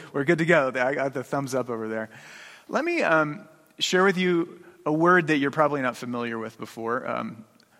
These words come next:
a kind of jargony-ish word. It is perichoresis. Uh, perichoresis. Perichoresis in theological lingo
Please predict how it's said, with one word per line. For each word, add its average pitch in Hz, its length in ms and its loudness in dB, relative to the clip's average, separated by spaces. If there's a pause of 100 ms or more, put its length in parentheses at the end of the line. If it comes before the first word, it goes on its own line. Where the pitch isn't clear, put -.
(180)
a 120 200 -12
kind 139 200 -4
of 123 80 -4
jargony-ish 120 960 -4
word. 110 440 -10
It 127 140 -6
is 123 240 -4 (260)
perichoresis. 131 1040 -2 (1160)
Uh, 127 240 -6
perichoresis. 127 920 -4
Perichoresis 180 840 0
in 139 120 -6
theological 135 680 0
lingo 120 640 -4